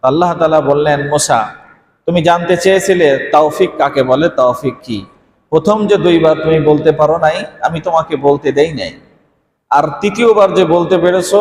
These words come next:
আমি তোমাকে বলার সুযোগ দিয়েছি। এই যে সুযোগ দিয়েছি, এটাই হলো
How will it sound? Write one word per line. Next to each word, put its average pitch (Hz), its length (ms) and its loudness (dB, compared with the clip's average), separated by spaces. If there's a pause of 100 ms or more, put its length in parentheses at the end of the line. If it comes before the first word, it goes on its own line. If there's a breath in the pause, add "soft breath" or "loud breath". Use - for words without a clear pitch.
(140)
আমি 156 200 -2
তোমাকে 160 340 -2
বলার 139 340 2
সুযোগ 143 440 -2
দিয়েছি। 117 380 -6 (540)
এই 151 100 2
যে 180 80 0
সুযোগ 175 340 0 (100)
দিয়েছি, 196 360 2 (120)
এটাই 165 220 0
হলো 160 200 2